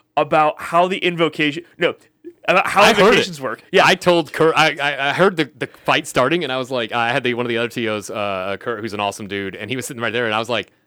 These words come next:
Speaker 2: "You might need to go over and help with that."
Speaker 1: Oh,
Speaker 2: <laughs> Because
Speaker 1: it,
Speaker 2: I
Speaker 1: well,
Speaker 2: can tell that's gonna get
Speaker 1: yeah,
Speaker 2: crazy.
Speaker 1: well, and it was one of those where we just were like, "We don't know."
Speaker 2: Yeah.
Speaker 1: And so we were a-, so we asked. It was like, you know, the question, 'cause it's about the fly high ability, because we're not allowed to land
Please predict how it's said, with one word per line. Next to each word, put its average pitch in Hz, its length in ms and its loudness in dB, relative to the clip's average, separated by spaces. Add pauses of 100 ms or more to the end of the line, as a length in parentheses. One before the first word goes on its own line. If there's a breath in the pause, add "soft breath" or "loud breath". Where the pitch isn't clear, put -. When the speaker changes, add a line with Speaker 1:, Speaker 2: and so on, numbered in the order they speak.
(380)
Speaker 2:
"You 110 140 -12
might 113 140 -4
need 98 100 -8
to 92 60 -10
go 92 120 -6
over 85 140 -8
and 80 80 -14
help 90 140 -10
with 85 100 -20
that." 82 240 -16 (140)
Speaker 1:
Oh, 196 240 2 (100)
Speaker 2:
<laughs> - 100 -18
Because 262 300 2
Speaker 1:
it, 185 60 4
Speaker 2:
I 240 60 6
Speaker 1:
well, 254 80 4
Speaker 2:
can 175 120 -2
tell 160 180 2
that's 131 180 -2
gonna 123 160 -4
get 110 140 -2
Speaker 1:
yeah, 226 180 4
Speaker 2:
crazy. 247 180 4
Speaker 1:
well, 262 160 0
and - 80 -8
it 254 80 0
was 247 160 -2
one 311 100 -2
of 330 60 -6
those 233 160 0
where 185 120 0
we 220 140 -4
just 269 220 -2
were 233 100 -4
like, 151 260 -2
"We 170 200 0
don't 233 220 0
know." 135 500 -2
Speaker 2:
Yeah. 120 160 2
Speaker 1:
And 175 120 -2
so 190 120 -2
we 214 120 -4
were 180 220 -2
a-, 175 260 -6
so 180 120 -6
we - 160 -10
asked. - 360 -4
It 147 60 -6
was 160 160 -4
like, 143 220 -2
you 160 60 -8
know, 127 120 -2
the 110 100 -12
question, 202 480 -4 (120)
'cause 170 260 -6
it's 165 100 -10
about 147 320 -2 (140)
the 143 220 -6 (120)
fly 127 300 -4
high 165 180 0
ability, 82 400 -8 (160)
because 139 220 -6
we're 135 80 -6
not 147 260 -2
allowed 139 300 0
to 131 140 -12 (120)
land 123 640 -4